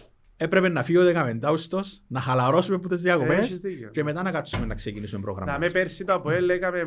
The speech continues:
Speaker 2: ε, προετοιμασία δύο εβδομάδες πριν το πρωτάθλημα.
Speaker 1: Εντάξει, το αποέλ τότε ήταν ιδιαίτερες συνθήκες, γιατί
Speaker 2: Πέρσι.
Speaker 1: έπρεπε,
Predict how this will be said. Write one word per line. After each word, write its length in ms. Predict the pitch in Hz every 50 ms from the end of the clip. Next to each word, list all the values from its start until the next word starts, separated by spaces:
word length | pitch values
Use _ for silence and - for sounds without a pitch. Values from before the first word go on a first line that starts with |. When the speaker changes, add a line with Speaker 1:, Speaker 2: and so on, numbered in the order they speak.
| 151 143
Speaker 2:
ε, 200 | 143 135 131 127
προετοιμασία 560 | 123 131 127 123 131 127 123 127 170 175 165
δύο 120 | 156 175 180
εβδομάδες 340 | 160 151 - 160 160 156 -
πριν 140 | - 165 165
το 80 | 165
πρωτάθλημα. 640 | 143 127 123 131 131 127 - - 92 90 92 - _ - - - - - - _
Speaker 1:
Εντάξει, 300 | - - - - - -
το 80 | 135
αποέλ 240 | 123 117 135 147 135
τότε 180 | - 156 143 151
ήταν 180 | 147 156 151
ιδιαίτερες 380 | 156 143 127 127 151 147 127 -
συνθήκες, 400 | - 120 - - 151 160 160 135
γιατί 160 | 131 127 196
Speaker 2:
Πέρσι. 220 | 214 139 - 143 139
Speaker 1:
έπρεπε, 340 | 135 139 131 131 127 123